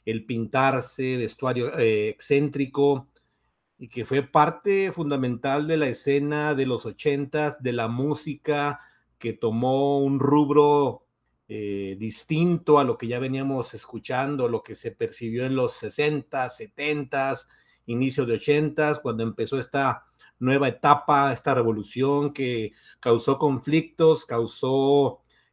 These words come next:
Eh, desviaciones en cuanto a los gustos dentro del público, del rock, del metal, porque por ahí también surgió el,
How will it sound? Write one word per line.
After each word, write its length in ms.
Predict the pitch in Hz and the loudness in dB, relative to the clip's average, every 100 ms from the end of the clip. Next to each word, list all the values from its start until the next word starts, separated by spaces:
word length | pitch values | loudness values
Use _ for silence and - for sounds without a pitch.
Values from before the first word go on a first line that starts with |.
| - | -10
Eh, 360 | 120 120 117 117 | -4 -2 0 2
desviaciones 960 | 127 117 131 117 - 139 143 156 147 | 0 2 0 0 -2 0 2 2 -2
en 140 | 127 120 | -6 -6
cuanto 340 | 123 117 123 | -6 -4 -2
a 40 | |
los 180 | 117 107 | 0 0
gustos 440 | 117 156 - 156 127 | -2 -4 0 0 0
dentro 360 | 123 120 117 | -4 -2 2
del 180 | 110 110 | 2 0
público, 720 | - 170 185 165 156 156 151 | 2 4 4 0 6 8 8
del 180 | 123 120 | 2 2
rock, 380 | 127 180 175 135 | 6 6 6 -4
del 200 | 123 113 | -6 -4
metal, 520 | 110 139 151 202 - _ _ _ _ - | -2 4 4 4 -2 _ _ _ _ -6
porque 240 | 104 113 | -4 -2
por 160 | 123 120 | 0 -2
ahí 80 | |
también 280 | 127 139 143 | 0 0 0
surgió 480 | 127 113 - 135 135 | -2 -6 0 0 2
el, 300 | 123 113 | 2 -2